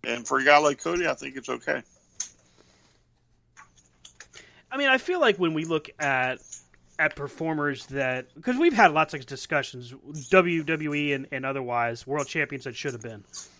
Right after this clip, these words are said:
Speaker 2: And we always talk about, like, Scott Hall, Mister Perfect, even though he was A W A world champ, um, Rick Rude, you know, people like that. And to me, Cody Rhodes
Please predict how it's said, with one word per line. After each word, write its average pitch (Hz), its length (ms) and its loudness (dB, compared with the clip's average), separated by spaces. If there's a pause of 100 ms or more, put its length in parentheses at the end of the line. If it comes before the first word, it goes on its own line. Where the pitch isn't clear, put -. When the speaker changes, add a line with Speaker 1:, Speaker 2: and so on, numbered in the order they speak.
(160)
Speaker 2:
And 123 100 -10
we 131 100 -4
always 127 260 -4
talk 131 240 -4
about, 123 260 -6
like, 113 160 -10
Scott 113 300 -8
Hall, 156 520 2 (380)
Mister - 240 -12 (100)
Perfect, 147 640 -4 (160)
even 143 180 -4
though 131 140 -4
he 135 180 -8
was 123 360 -8
A 131 80 -4
W 120 240 -4
A 147 60 2
world 113 220 -8
champ, 123 260 -10 (500)
um, 113 320 -2
Rick 151 220 -2
Rude, 131 440 -4 (540)
you 127 140 -14
know, 113 120 -14 (100)
people 208 220 -2
like 123 200 -4
that. 170 320 4 (960)
And 202 320 2
to 226 140 -2
me, 220 640 -6 (140)
Cody 214 260 4
Rhodes 185 680 2